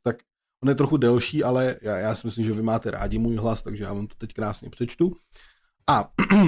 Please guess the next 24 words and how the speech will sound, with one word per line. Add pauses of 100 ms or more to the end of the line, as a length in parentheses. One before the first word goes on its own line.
(260)
<clears throat>
a
především,
autoři
předmětné
studie
tvrdí,
že
na
základě
mikroskopického
vyšetření
malých
vzorků
krve
zkoumaných
osob
v
tmavém
poli
prokázali (320)
působivé
hematologické
změny,